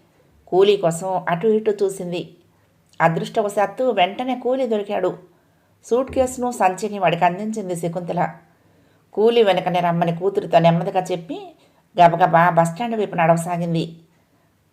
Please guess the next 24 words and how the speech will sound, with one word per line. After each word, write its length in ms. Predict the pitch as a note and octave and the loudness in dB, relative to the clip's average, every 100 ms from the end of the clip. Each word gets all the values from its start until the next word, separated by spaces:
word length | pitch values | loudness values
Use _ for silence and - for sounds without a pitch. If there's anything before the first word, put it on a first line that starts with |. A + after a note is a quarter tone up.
| - | 2
ఆరు 200 | D#3+ D#3+ | 4 6
నెలల 220 | D#3+ D#3+ | 2 0
క్రితం 480 | F3 F#3+ E3+ F3+ G3+ | -2 -4 -2 -2 0
నాలుగో 340 | F3 G#3+ A#3+ | 0 0 0
కూతురికి 400 | A3 F#3+ F3 G3 | -4 -4 -4 -4
పెళ్లి 320 | A3+ F#3 F#3+ F#3+ | -2 0 0 -4
చేసింది 320 | F3+ E3+ E3 | -6 -6 -6
శకుంతల. 580 | E3 E3 F3+ E3 D#3+ - - _ _ _ _ _ _ - | -4 -4 -6 -4 -2 -4 -8 _ _ _ _ _ _ 4
అల్లుడికి 440 | E3 G3 F#3+ G#3+ | 4 4 0 -2
భిలాయిలో 520 | F3+ F#3 G3 G3+ G3+ | -4 -6 -2 0 0
ఉద్యోగం. 560 | G3 E3 F3+ F3 E3+ - - _ _ _ _ _ D#3+ | -2 -2 -4 0 0 -2 -8 _ _ _ _ _ 2
ఆషాఢ 400 | F3+ A3+ A3+ G#3+ | 4 4 0 0
మాసం 300 | F#3+ F3+ F3 | -2 0 2
రాకుండా 380 | E3 E3 E3+ F#3+ | 2 2 -2 -4
కూతుర్ని 460 | G#3 A3 A3 G#3+ | -2 0 0 -2
పుట్టింటికి 500 | A3 A#3 A#3 C4 G#3+ | -4 -4 -4 -4 -4
తీసుకొస్తోంది. 880 | E3 E3+ E3 E3+ - F3 E3 E3 - - _ _ _ _ _ - | -6 -6 -8 -12 -6 -2 -2 -4 -10 -20 _ _ _ _ _ -2
అక్కడికి 280 | E3 E3 D#3+ | 0 2 4
ఐదు 200 | E3 E3 | 2 2
మైళ్ళ 240 | E3 A3 | 2 2
దూరంలో 380 | A3 A3 A3+ A3 | 2 2 2 0
ఉంది 180 | G#3 G#3 | -2 -2
వారి 180 | G3 | -2
గ్రామం. 440 | F3+ F#3+ F#3 F#3+ | 0 -2 -2 -2